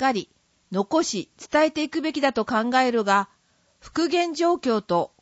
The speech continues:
今後の取り組みについて伺いたい。答え。復元整備は平成八年から本格着手しており、平成二十九年度には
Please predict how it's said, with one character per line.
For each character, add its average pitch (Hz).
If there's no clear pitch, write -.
今 285
後 311
の 302
取 269
り 277
組 302
み -
に 294
つ -
い 311
て 214
伺 220
い 208
た 202
い。 180
答 254
え。 190
復 -
元 330
整 339
備 262
は 226
平 269
成 311
八 277
年 311
か 214
ら 202
本 214
格 285
着 -
手 226
し -
て 202
お 208
り、 175
平 254
成 294
二 302
十 302
九 285
年 302
度 262
に 240
は 214